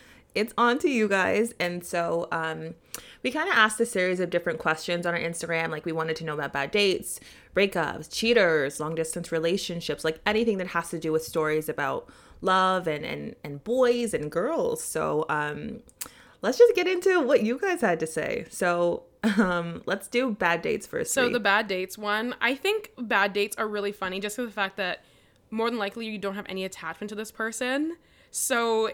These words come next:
Speaker 2: it's easier and,
Speaker 1: Mm-hmm.
Speaker 2: like, funnier to look back on versus, like, a bad breakup, obviously. So
Speaker 1: Yeah.
Speaker 2: someone said in this, I, oh,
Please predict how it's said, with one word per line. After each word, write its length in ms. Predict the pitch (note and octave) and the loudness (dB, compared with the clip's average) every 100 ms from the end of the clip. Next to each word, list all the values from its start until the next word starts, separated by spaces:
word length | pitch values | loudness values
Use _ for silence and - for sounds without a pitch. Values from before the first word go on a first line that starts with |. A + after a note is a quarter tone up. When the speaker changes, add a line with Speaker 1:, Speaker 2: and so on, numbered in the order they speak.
| - | -2
Speaker 2:
it's 200 | B3 - | -2 -2
easier 440 | A#3 A#3 G#3+ B3 B3 | -4 -4 0 2 2
and, 140 | G#3+ | 2
Speaker 1:
Mm-hmm. 60 | G#3 | 0
Speaker 2:
like, 160 | F#3+ | -2
funnier 440 | - - G3+ G3 G#3+ | -6 -4 -2 0 -2
to 100 | A3 | -2
look 200 | G3+ F#3+ | -6 -4
back 240 | F3 F#3 A3 | -2 -2 0
on 340 | A3+ C#4 D4+ A#3+ | 0 0 -2 -4
versus, 320 | G#3+ G#3+ G#3 | -6 -6 -4
like, 180 | F#3+ G3 | -4 -2
a 60 | |
bad 180 | F3+ F3+ | -4 -4
breakup, 320 | F3 E3 F#3 | -4 -8 -6
obviously. 600 | G3 G#3 B3 - C4+ F4 F#4 _ _ _ _ _ - _ _ | -4 -2 -2 0 0 0 -6 _ _ _ _ _ -20 _ _
So 640 | - - C#4+ C#4 C4+ C4 B3 | -10 -4 4 8 10 10 8
Speaker 1:
Yeah. 240 | D#3+ C#3 | 0 -6
Speaker 2:
someone 420 | C#3 D3 C#4 E4+ F#4+ | -4 0 2 2 4
said 180 | B3+ A3 | 2 2
in 100 | A3+ | -2
this, 180 | A3 A3 _ _ - | -4 -8 _ _ -6
I, 260 | G3+ G#3 G#3 | 0 0 2
oh, 200 | A3 | -2